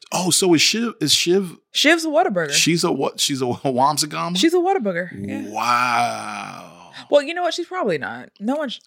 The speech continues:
Speaker 1: I feel like
Speaker 2: her
Speaker 1: she keeps her
Speaker 2: character,
Speaker 1: name.
Speaker 2: yeah, like a dickhead.
Speaker 1: Yeah, I feel like she keeps her name. She's definitely like,
Speaker 2: And not for
Speaker 1: "Let
Speaker 2: the
Speaker 1: me
Speaker 2: right
Speaker 1: keep my
Speaker 2: reasons,
Speaker 1: name."
Speaker 2: just because it's Roy.
Speaker 1: Just,
Speaker 2: Not because
Speaker 1: yeah.
Speaker 2: she's super, like, into herself, or there's some women who keep it 'cause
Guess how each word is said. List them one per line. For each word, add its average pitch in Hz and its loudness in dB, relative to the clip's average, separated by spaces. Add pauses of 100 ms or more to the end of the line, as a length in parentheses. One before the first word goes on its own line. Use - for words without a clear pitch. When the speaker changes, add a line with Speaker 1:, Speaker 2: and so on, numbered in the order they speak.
(120)
Speaker 1:
I - -2
feel - 2
like 120 2
Speaker 2:
her 277 6
Speaker 1:
she 247 0
keeps 185 4
her - -8
Speaker 2:
character, 170 -6
Speaker 1:
name. 165 -10
Speaker 2:
yeah, 151 -10
like 165 -14
a 160 -10
dickhead. 151 -12
Speaker 1:
Yeah, 101 -2
I 110 0
feel 113 -8
like 90 -14
she 104 -4
keeps - -10
her 90 -10
name. 87 -18
She's 107 -4
definitely 98 -10
like, - -6
Speaker 2:
And 233 2
not 277 2
for 208 -6
Speaker 1:
"Let - -6
Speaker 2:
the 180 2
Speaker 1:
me 156 2
Speaker 2:
right 147 4
Speaker 1:
keep - -8
my 143 -8
Speaker 2:
reasons, 147 -10
Speaker 1:
name." 156 -14
Speaker 2:
just 190 -2
because 160 -6
it's 156 -6
Roy. 143 -8
Speaker 1:
Just, 120 -4
Speaker 2:
Not 180 2
because 185 0
Speaker 1:
yeah. - -10
Speaker 2:
she's 165 -12
super, 151 -10
like, 135 -8
into 143 -20
herself, 143 -12
or 143 -14 (340)
there's 254 2
some 247 -4
women 202 -6
who 175 -8
keep 165 -12
it 143 -4
'cause 160 -10